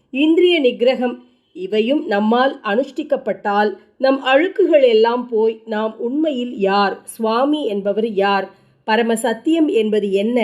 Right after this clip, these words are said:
என்பதையெல்லாம் அறிகிற பக்குவம் உண்டாகும். பிறர் பொருள் மீது ஆசைப்படாமல் இருப்பதே அஸ்தேயம்.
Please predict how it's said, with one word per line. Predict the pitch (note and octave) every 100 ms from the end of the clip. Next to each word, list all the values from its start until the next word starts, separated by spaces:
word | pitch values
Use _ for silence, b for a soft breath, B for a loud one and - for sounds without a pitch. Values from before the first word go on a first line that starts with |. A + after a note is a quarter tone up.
| G3+
என்பதையெல்லாம் | - G3+ G3+ G3+ G3 F#3+ G3 B3 -
அறிகிற | G3 A3 C4+ C4+ B3
பக்குவம் | F#3+ F#3+ - A#3 G3 -
உண்டாகும். | G3+ F#3+ F3+ A3 A3+ - _ _ _ _ _ _
பிறர் | D#4 E4+ F4+ F4
பொருள் | F4 G4 G4
மீது | D#4 D4+ D#4+ D#4+ A3
ஆசைப்படாமல் | A#3+ C#4+ D4+ D4 C#4+ C#4+ D4 B3+
இருப்பதே | B3+ B3+ A#3+ A#3 -
அஸ்தேயம். | A3+ - B3 A3 F#3+ G#3+